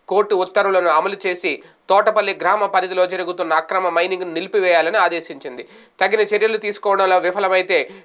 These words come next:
డీజీపీని కోర్టుకు పిలిపిస్తామని తేల్చి చెప్పింది. రాష్ట్ర ఆర్థిక నిర్వహణ సరిగా లేదని రేటింగ్ సంస్థలు చెబుతున్నాయి. ఏపీలోని ప్రభుత్వ రంగ సంస్థలకు అప్పులు ఇచ్చేటప్పుడు జర జాగ్రత్త అని బ్యాంకులను కేంద్ర ఆర్థిక శాఖ హెచ్చరించింది.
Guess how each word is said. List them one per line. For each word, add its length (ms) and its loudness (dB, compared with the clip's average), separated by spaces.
డీజీపీని 560 0
కోర్టుకు 420 0
పిలిపిస్తామని 840 0
తేల్చి 260 -6
చెప్పింది. 580 -8
రాష్ట్ర 360 2
ఆర్థిక 420 2
నిర్వహణ 440 2
సరిగా 380 2
లేదని 380 0
రేటింగ్ 360 0
సంస్థలు 400 -2
చెబుతున్నాయి. 640 -2
ఏపీలోని 500 0
ప్రభుత్వ 400 0
రంగ 180 2
సంస్థలకు 720 0
అప్పులు 280 2
ఇచ్చేటప్పుడు 540 0
జర 220 0
జాగ్రత్త 540 0
అని 240 0
బ్యాంకులను 580 0
కేంద్ర 360 -2
ఆర్థిక 360 0
శాఖ 260 -2
హెచ్చరించింది. 680 -10